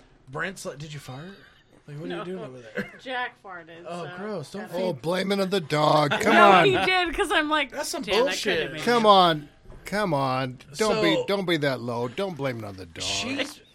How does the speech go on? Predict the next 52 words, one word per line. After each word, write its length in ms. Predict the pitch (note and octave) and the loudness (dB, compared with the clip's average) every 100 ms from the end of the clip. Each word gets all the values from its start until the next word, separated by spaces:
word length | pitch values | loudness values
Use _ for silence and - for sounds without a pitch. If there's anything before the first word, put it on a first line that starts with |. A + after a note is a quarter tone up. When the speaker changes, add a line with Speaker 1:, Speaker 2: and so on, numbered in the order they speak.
| - - - | -20 -18 -6
Speaker 3:
Just 220 | A3+ - | -2 2
Speaker 2:
Look 80 | G#3+ | 4
Speaker 3:
own 100 | G#3 | 6
Speaker 2:
at 140 | G#3 | 4
Speaker 3:
up 80 | A4 | 4
to 60 | B3+ D#3 | 2 2
Speaker 2:
him. 100 | A#2 - - | 0 -6 -10
Speaker 3:
it. 180 | F3+ F#3+ | -6 -6
Speaker 2:
Look 160 | A3 | -4
at 0 | B4+ | -4
Speaker 1:
Angie's, 200 | C#4 C#4 | -4 -6
Speaker 2:
him. 360 | C4+ - A3+ A3 - - | -6 -8 -10 -10 -18 -18
Speaker 1:
Angie's 440 | F3+ A#3 B3+ C#4 A#3+ | -12 -10 -10 -12 -12
Speaker 2:
I'm 40 | |
a 140 | - F#3 | -10 -6
Speaker 1:
pissed. 220 | F#3 F#3+ | -4 -4
Speaker 2:
lady, 160 | G3 F#3+ | -6 -8
Speaker 1:
She's 80 | E3 | -8
yelling 220 | D3+ F#3 A3 | -6 -6 -6
Speaker 2:
Dan. 40 | |
Speaker 1:
at 100 | F#3 | -10
Katie. 400 | - D#3 D#3 D#3+ | -12 -10 -10 -12
She's 300 | C#3 B2+ A#2+ | -12 -14 -16
yelling 260 | C3 F3 D#3 | -12 -6 0
Speaker 3:
I 120 | E3+ | 2
Speaker 1:
at 60 | |
Speaker 3:
know, 200 | F#3 G#3 | 6 4
Speaker 1:
me. 60 | E3+ | 4
Speaker 3:
but 300 | C3 D#3 C#3+ | 0 -6 -6
don't 180 | F3+ F3+ | -4 -2
blame 220 | D#3 D3 | -2 0
it 40 | B2+ | -2
on 40 | |
the 40 | A2+ | -4
Speaker 1:
She's 100 | A#2+ | -2
Speaker 3:
dog 220 | C3+ C3+ | 2 2
Speaker 1:
yelling 240 | E3 F3+ | 2 0
Speaker 3:
anyway. 100 | D3 - | -2 -4
Speaker 1:
at 60 | |
Brent. 160 | D#3+ D#3+ | -6 -4
Speaker 3:
Come 120 | F3+ | -4
on. 40 | |
Speaker 1:
She's 240 | - C3+ A#2+ | -4 -8 -12
yelling 240 | C#3 F3 | -10 -10
at 80 | G#3 | -10
the 80 | G#3 | -10
bartenders. 1080 | F3 E3 E3 D3 E3+ E3 D#3+ D#3 D#3+ D3 - - - _ | -10 -8 -8 -8 -12 -12 -12 -10 -12 -14 -20 -20 -20 _
Like, 180 | B2 C3+ | -18 -12
she 240 | - A#3 A3 | -10 -10 -10
is 140 | F3+ | -10
just 240 | C#3+ C#3+ - | -10 -14 -14
fucking 340 | D#3+ C#3 C3 | -14 -12 -16